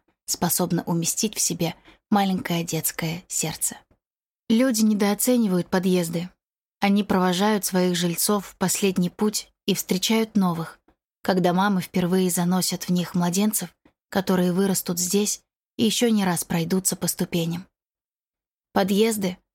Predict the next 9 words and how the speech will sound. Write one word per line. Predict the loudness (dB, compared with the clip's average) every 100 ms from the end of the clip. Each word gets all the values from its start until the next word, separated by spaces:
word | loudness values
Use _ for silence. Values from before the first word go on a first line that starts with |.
| -2
это | -2 2 0
первое, | 2 2 4 2 0
что | -2 -2
все | 0 2
видят, | 2 2 -2 -2
когда | 0 2
заходят | 2 0 0 0 0
внутрь | 0 2 0 0
дома | 2 2 0